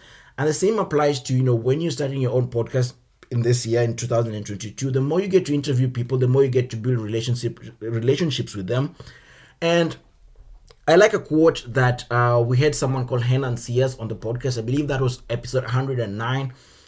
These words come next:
where he came back and talked to, you know, he came to the podcast and talked about podcasting in general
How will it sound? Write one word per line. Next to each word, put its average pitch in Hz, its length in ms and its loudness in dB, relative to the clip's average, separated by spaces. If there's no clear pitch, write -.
where 160 120 6
he 160 80 2
came 185 580 0
back 151 280 0
and 123 160 0
talked 131 200 -2
to, 123 80 0
you 123 80 2
know, 123 120 4
he 123 80 4
came 139 200 0
to 123 80 -6
the 117 80 -2
podcast 127 460 -4
and 151 260 -4
talked 131 220 -4
about 123 240 -2
podcasting 120 400 -4
in 101 80 -6
general 127 400 -2